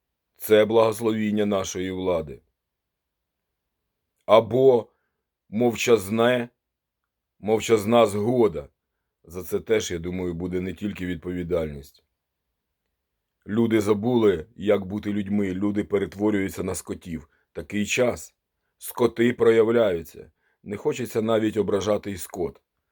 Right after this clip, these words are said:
Бо загляньте в його очі. Це істоти, які не поважають себе в першу чергу, поводячи себе таким чином. Дівчатка і хлопчики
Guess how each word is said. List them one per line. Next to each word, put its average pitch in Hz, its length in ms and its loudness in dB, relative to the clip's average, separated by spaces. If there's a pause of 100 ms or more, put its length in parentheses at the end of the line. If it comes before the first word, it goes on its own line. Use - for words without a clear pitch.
(360)
Бо 95 140 -8
загляньте 95 720 0 (1000)
в 78 100 -14
його 85 440 -4
очі. 73 380 -14 (1600)
Це 92 240 -2
істоти, 87 600 -4 (1900)
які 98 680 -2
не 104 160 -2
поважають 117 640 4
себе 104 360 0
в 82 80 -4
першу 80 360 -12
чергу, 80 380 -10
поводячи 95 580 -6
себе 85 280 -8
таким 87 340 -12
чином. 69 440 -10 (720)
Дівчатка 101 560 0
і 101 80 2
хлопчики 85 720 -6